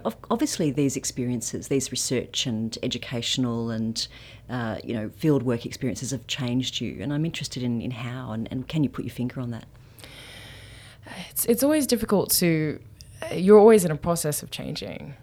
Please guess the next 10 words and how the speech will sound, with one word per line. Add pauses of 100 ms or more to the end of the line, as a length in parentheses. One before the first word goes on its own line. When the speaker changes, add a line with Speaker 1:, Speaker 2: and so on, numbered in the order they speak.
Speaker 2:
right?
And
it's
sort
of
hard
to
pull
out
exactly,